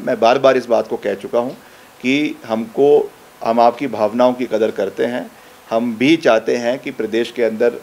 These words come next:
अवैध भवनों का जो है वो उनको, उनको demolish किया जाए, उनके, उनके ऊपर कार्रवाई हो, मगर हम बुलडोज़र तो नहीं चला सकते हैं। अब तो सुप्रीम कोर्ट ने भी इसके ऊपर बहुत कड़ा संज्ञान लिया है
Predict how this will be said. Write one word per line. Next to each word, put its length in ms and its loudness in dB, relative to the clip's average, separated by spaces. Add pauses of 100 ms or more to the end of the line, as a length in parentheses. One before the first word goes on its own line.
अवैध 400 2
भवनों 300 -4
का 380 2 (440)
जो 60 -2
है 180 4
वो 260 2 (360)
उनको, 260 -2 (100)
उनको 220 -4
demolish 460 0
किया 220 2
जाए, 280 2
उनके, 300 -8
उनके 300 -8
ऊपर 200 -4
कार्रवाई 420 2
हो, 220 0 (460)
मगर 380 2 (500)
हम 220 0 (380)
बुलडोज़र 500 4
तो 160 0
नहीं 180 0
चला 220 4
सकते 360 -2
हैं। 160 -8 (560)
अब 180 -4
तो 160 -2
सुप्रीम 360 -2
कोर्ट 240 2
ने 120 2
भी 120 -2
इसके 200 -4
ऊपर 200 2
बहुत 340 0
कड़ा 200 4
संज्ञान 440 0
लिया 220 4
है 140 -6